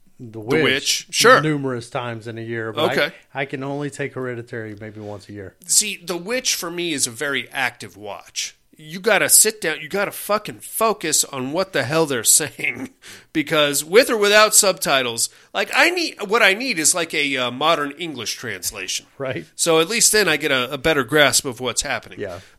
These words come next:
Speaker 2: But you gotta sit down and focus on what you're watching, pay attention, you know. Uh, here's Tomlin, she's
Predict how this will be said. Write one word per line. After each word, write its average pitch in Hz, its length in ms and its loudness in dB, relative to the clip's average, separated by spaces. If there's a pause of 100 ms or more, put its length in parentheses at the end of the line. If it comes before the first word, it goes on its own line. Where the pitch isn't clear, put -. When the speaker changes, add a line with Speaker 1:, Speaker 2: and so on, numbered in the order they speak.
Speaker 2:
But 156 220 0
you 208 100 -10
gotta 254 180 6
sit - 220 6
down 170 180 2
and 120 100 -8
focus 170 420 2
on 147 120 -2
what 143 140 -6
you're 151 100 -10
watching, 135 540 -2 (440)
pay 165 200 2
attention, 143 600 -2 (100)
you 131 100 -6
know. 123 320 -4 (340)
Uh, 120 260 -4
here's 165 340 -2
Tomlin, 151 500 -4
she's 127 220 -8